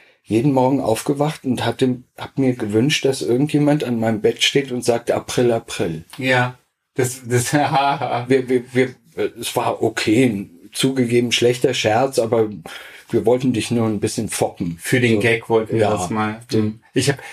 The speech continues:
Speaker 2: ich hab, ich hab
Speaker 1: Pointe war's wert.
Speaker 2: ich hab einen Transjungen, äh, äh, Transjungen, ähm, der, der,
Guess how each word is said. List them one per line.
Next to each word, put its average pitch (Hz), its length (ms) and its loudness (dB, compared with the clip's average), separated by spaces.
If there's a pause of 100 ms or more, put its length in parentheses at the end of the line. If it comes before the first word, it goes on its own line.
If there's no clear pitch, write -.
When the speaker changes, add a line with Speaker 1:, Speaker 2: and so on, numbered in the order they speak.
(120)
Speaker 2:
ich 117 160 0
hab, 127 140 2
ich - 100 -8
hab 120 120 2
Speaker 1:
Pointe 120 280 2
war's 98 280 0
wert. 98 320 -2
Speaker 2:
ich 107 80 0
hab 117 100 0
einen 117 220 0
Transjungen, 120 640 -2
äh, 110 240 2 (440)
äh, 101 40 -6
Transjungen, 113 640 -2
ähm, 107 400 0
der, 104 240 2
der, 107 480 -2